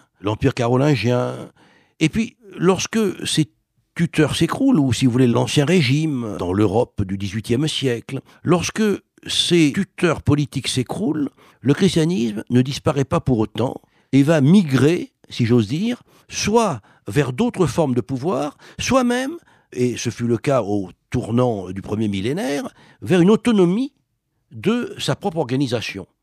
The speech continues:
qui va tenir. Les tuteurs ont disparu,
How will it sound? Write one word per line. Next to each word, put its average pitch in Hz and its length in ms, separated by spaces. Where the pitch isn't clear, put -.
qui 143 140
va 202 140
tenir. 160 580
Les 113 260
tuteurs 180 340
ont 131 80
disparu, 147 600